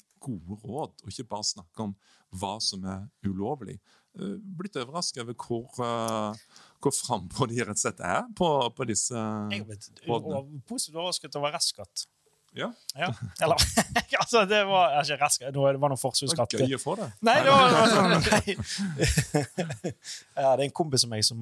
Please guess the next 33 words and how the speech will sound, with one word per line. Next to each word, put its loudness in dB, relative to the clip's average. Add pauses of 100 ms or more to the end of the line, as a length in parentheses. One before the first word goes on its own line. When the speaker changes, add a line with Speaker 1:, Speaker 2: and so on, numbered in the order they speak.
Speaker 2:
eh, 0
som -4
er -2
komiker, -4
eh, 0
Speaker 1:
Yes. 4
Speaker 2:
og 2
som 2
Speaker 1:
Ja. -2
Speaker 2:
også, 4
eh, 0
han, 0
eh, 0
fikk -4
en -2
del 4
Reskat. 0 (320)
Speaker 1:
Ja. -8 (220)
Speaker 2:
Eh, -2
Vidar -4
Honnekom -4
heter -6
han, -8
og -4
han, -2
eh, -4 (120)
han -6
har -2
en -6
vits -4
om -14
at, -10
eh, -10